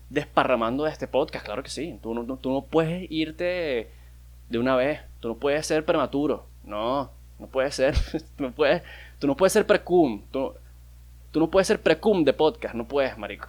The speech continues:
no puedes, tú tienes que quedarte. Entonces, bueno, siguiendo con el tema,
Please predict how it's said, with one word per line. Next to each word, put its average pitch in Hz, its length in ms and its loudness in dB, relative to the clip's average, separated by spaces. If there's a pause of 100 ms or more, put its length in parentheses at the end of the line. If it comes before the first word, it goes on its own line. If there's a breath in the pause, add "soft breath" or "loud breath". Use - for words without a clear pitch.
(160)
no 113 120 -8
puedes, 127 320 -2
tú - 100 -20
tienes 127 220 -6
que 139 140 -12
quedarte. 110 400 -2 (120)
Entonces, 110 260 -10
bueno, 107 240 -4 (640 soft breath)
siguiendo 117 340 -2
con 180 120 2
el 107 80 0
tema, 107 260 0